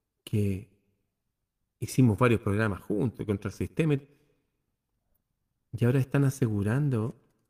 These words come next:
de que el transhumanismo es bueno, que es bueno que los hombres, a las mujeres, a los niños, a los abuelitos, les pongan chip y sensores y todo conectado a computadores para hacerlos más in-, inteligentes.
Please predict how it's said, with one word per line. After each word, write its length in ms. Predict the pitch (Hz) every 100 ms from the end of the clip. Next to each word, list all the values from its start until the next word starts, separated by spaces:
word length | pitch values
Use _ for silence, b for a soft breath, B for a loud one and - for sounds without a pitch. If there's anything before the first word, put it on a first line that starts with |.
| _ _ _ _ _ _ _ -
de 160 | 98
que 100 | -
el 100 | 92
transhumanismo 800 | - 104 - 98 95 113 107 95
es 80 | 90
bueno, 380 | 113 135 85 82 _ _ _ _ _ _ _
que 100 | 107
es 100 | -
bueno 320 | 107 139 151
que 100 | 120
los 200 | 107 95 - _ _
hombres, 480 | 123 139 127 107 95
a 80 | 95
las 80 |
mujeres, 500 | 92 - - 123 117
a 40 | 98
los 140 | 92
niños, 420 | 101 123 120 104
a 80 | 95
los 80 | 92
abuelitos, 640 | 92 90 98 120 - 98 - _ _ _ _ -
les 160 | 95
pongan 680 | - - 127 127 123 110 95 - _ _ _ _ - _
chip 400 | - - 135 - -
y 100 | 107
sensores 680 | - 95 92 - 131 120 101
y 60 | 101
todo 260 | 117 120
conectado 380 | 107 98 - 120
a 40 | 113
computadores 680 | 104 107 98 104 123 131
para 200 | - 98
hacerlos 400 | 92 120 113 95
más 160 | 107 113
in-, 140 | 104 - _ _ _ _ -
inteligentes. 1000 | 104 - 95 87 - 147 113 - 78